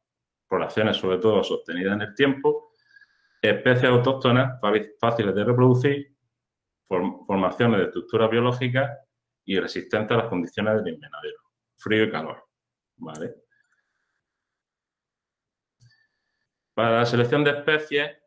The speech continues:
eh, tenemos que empezar por cinco especies distintas. Bueno, pues entonces, eh, cinco, empezamos con siete, realmente, pero cogimos lobularia,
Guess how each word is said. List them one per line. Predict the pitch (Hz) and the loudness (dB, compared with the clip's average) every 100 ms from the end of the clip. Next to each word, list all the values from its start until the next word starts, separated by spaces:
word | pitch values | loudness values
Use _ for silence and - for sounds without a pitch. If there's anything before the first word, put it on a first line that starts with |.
| _ _ - | _ _ -8
eh, | 98 95 92 - - | -4 -2 -2 -4 -6
tenemos | 107 120 127 | 0 2 2
que | 120 | 2
empezar | 107 95 120 120 123 | 0 0 2 0 0
por | 95 92 | -2 -2
cinco | - 110 101 | -4 -4 -4
especies | 92 - 98 98 90 85 - | -4 -4 -4 -4 -6 -6 -12
distintas. | - 147 151 127 120 - _ _ _ _ | -12 -6 -4 -4 -12 -18 _ _ _ _
Bueno, | 87 87 78 | -8 -8 -6
pues | 85 | -6
entonces, | 80 113 - 120 - - - - - - - - _ | -2 -2 0 0 -2 -4 -14 -18 -18 -18 -20 -20 _
eh, | - 110 107 104 101 95 95 - - - - | 2 4 6 6 6 4 2 -4 -10 -8 2
cinco, | 135 139 156 160 165 - - | 4 4 4 6 6 2 -2
empezamos | 98 98 151 165 | -2 2 2 2
con | 101 87 | -2 -2
siete, | 117 113 82 - _ | 2 2 0 -12 _
realmente, | - 98 95 92 - - - _ _ | -4 -2 0 -2 -6 -16 -20 _ _
pero | 95 95 | -2 0
cogimos | 92 - 117 117 | 0 0 4 4
lobularia, | 104 98 101 120 143 143 151 - | 4 2 2 2 0 -2 -6 -8